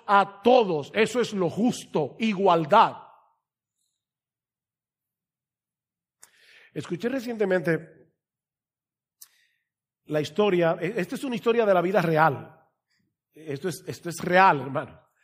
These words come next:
De hecho, yo conozco a la persona que conoce a este hombre del que voy a hablar ahora. Un maestro está tratando de enseñar a un grupo de siete niños en una clase de escuela dominical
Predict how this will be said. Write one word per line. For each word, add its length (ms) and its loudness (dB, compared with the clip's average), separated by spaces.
De 80 -2
hecho, 140 -4
yo 160 -4
conozco 640 0
a 80 4
la 160 4
persona 360 -2
que 140 -2
conoce 800 -2
a 220 0
este 280 0
hombre 220 0
del 120 -2
que 80 -6
voy 140 -2
a 40 2
hablar 240 0
ahora. 360 -6
Un 160 -10
maestro 800 2
está 280 0
tratando 400 0
de 80 0
enseñar 840 0
a 80 4
un 100 0
grupo 320 -2
de 120 0
siete 480 0
niños 600 -4
en 120 -4
una 160 -2
clase 260 -2
de 80 -4
escuela 320 0
dominical 920 2